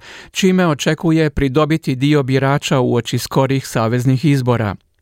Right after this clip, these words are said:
Vladin proračun, objavljen u utorak navečer, uključuje niz mjera za ublažavanje pritisaka na troškove života australskih građana, te najavljuje niz ulaganja kao poticaj domaćem gospodarstvu.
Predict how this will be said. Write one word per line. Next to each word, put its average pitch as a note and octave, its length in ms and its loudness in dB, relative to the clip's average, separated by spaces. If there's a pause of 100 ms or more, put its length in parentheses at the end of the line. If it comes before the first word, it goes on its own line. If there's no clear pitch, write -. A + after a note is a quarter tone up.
(460)
Vladin B2 480 0
proračun, D3+ 640 0
objavljen A#2+ 600 0
u B2+ 80 0
utorak D3 400 -2
navečer, C#3 580 0 (260)
uključuje C#3+ 680 2
niz D3+ 280 2
mjera D#3 340 2
za B2 180 0
ublažavanje C3+ 720 0
pritisaka C#3 680 -4
na A2+ 380 0 (100)
troškove B2+ 520 -2
života C3 580 0
australskih A#2+ 600 -2
građana, A#2 520 0 (380)
te F#3 160 2
najavljuje C#3 640 2
niz C#3 300 2
ulaganja C3+ 600 2
kao G2+ 260 -2
poticaj C#3+ 560 -2
domaćem B2+ 540 0
gospodarstvu. A#2 840 -4